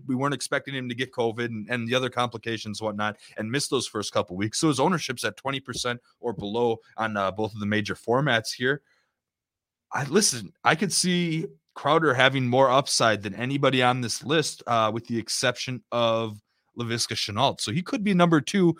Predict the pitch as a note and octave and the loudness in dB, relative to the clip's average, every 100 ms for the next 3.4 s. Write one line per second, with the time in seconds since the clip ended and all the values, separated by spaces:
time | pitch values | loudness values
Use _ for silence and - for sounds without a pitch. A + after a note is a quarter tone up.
0 | - - C#3 C3+ - F#3 D#3 B2+ F#3 A#2 | -6 -2 -2 -2 -2 -2 0 2 2 2
1 | A#2 C3 C3 C3+ B2+ A#2+ C3 B2+ - A2 | 0 -2 0 -4 -4 -4 -4 -4 -8 -6
2 | B2 B2+ B2 A2+ A#2+ A#2 A#2 A#2 G2+ G#2+ | -2 0 0 0 -2 0 0 -2 -6 -8
3 | - C#3+ C3+ | -2 0 0